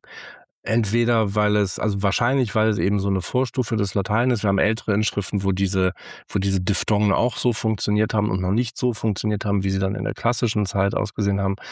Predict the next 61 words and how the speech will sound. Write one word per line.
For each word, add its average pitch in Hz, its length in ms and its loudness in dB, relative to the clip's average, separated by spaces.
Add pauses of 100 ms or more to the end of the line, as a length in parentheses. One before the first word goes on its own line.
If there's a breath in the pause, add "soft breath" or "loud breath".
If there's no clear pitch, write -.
(380 loud breath)
Weniger 117 460 0
wahrscheinlich 107 460 0
ist 98 120 0
es, 98 120 -2
dass 101 180 -4
hier 107 260 0
ein, 95 220 0
der 95 100 0
Steinmetz, 113 540 0
der 107 100 -2
das 101 180 -2
gemacht 104 360 -2
hat, 98 100 -2
dass - 140 -4
der 101 180 2
griechisch, 101 760 -2
äh, 90 140 -8
dass - 160 -4
der 104 140 2
halt 98 160 -2
ein 87 100 -2
Grieche 135 380 -2
war 123 120 2
natürlich 110 440 0 (440 loud breath)
und 98 220 0
dass 98 160 0
der, 107 340 2
weil 101 100 2
es 92 100 0
im 101 100 0
Griechischen 104 480 -2
dieses 98 240 -2
A 104 220 0
E 110 260 2
in 107 140 2
der 98 140 2
Form 104 300 0
nicht 117 220 0
gibt, - 320 -4
aber 98 220 2
ein 95 180 0
A 101 200 2
I, 113 260 2
was 101 140 0
so - 100 0
ähnlich 104 340 2
klingt, 113 320 0
dass 98 140 0
er 101 120 2
das 98 180 -2
so 104 120 0
übernommen 98 460 0
hat. 90 120 -4
Aber - 120 -4
das 107 160 -4
macht 113 180 -2
eigentlich 127 380 0
nicht 139 100 0
so 120 80 0
richtig 113 380 0
Sinn. 110 180 0